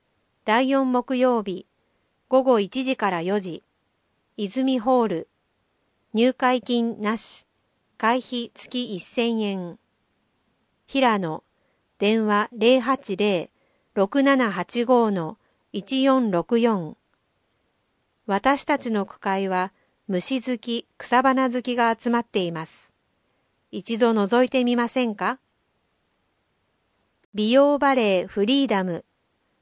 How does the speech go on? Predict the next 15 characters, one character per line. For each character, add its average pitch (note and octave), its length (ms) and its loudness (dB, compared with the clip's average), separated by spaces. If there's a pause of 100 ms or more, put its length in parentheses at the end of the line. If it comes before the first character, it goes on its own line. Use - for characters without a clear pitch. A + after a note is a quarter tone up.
(140)
毎 A#3+ 200 0
週 C4 260 -4
火 A#3+ 160 -2
曜 A#3 260 4
日、 F3+ 220 -8 (720)
午 C4+ 140 2
前 A#3+ 300 0
九 C4+ 160 -2
時 A#3+ 160 -2
四 B3+ 260 4
十 G#3 220 0
五 A3 120 2
分 A3 280 -2
か F3+ 140 -6
ら E3 200 -6